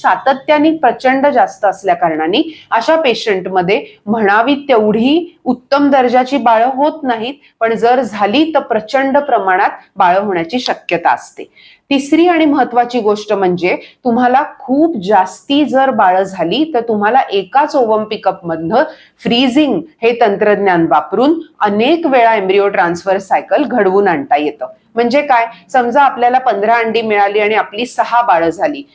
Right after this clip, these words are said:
तर तुम्हाला दोन, दोन, दोन या अनुषंगाने तीन वेळा एम्ब्रियो ट्रान्सफर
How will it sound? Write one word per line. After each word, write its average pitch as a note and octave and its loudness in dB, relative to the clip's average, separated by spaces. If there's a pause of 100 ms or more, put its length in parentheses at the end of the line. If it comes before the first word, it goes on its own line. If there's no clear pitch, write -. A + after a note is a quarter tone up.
(120)
तर A3+ 0 (100)
तुम्हाला A#3+ 0
दोन, G#3+ 0
दोन, G#3 0
दोन G3+ 0 (320)
या D#4+ 4
अनुषंगाने A3+ 0 (200)
तीन D#4+ 2
वेळा G#3+ 4
एम्ब्रियो F3+ 0
ट्रान्सफर F3+ -2